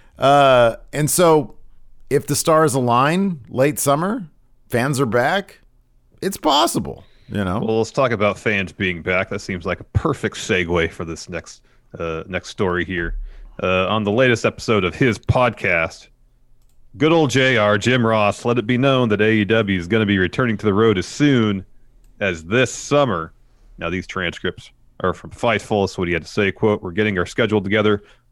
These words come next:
Speaker 2: Looks like we're going back on the road pretty aggressively beginning in July. Getting back in front of a live audience is a blessing. I can't wait.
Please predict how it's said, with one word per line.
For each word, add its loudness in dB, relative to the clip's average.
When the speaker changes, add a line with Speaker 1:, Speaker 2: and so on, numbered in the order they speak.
Speaker 2:
Looks -4
like 0
we're -6
going -2
back 0
on 0
the 0
road 2
pretty 0
aggressively 0
beginning -2
in 0
July. 0
Getting 0
back -2
in -16
front -2
of -4
a -4
live 0
audience -2
is -10
a -12
blessing. -4
I -18
can't -4
wait. -4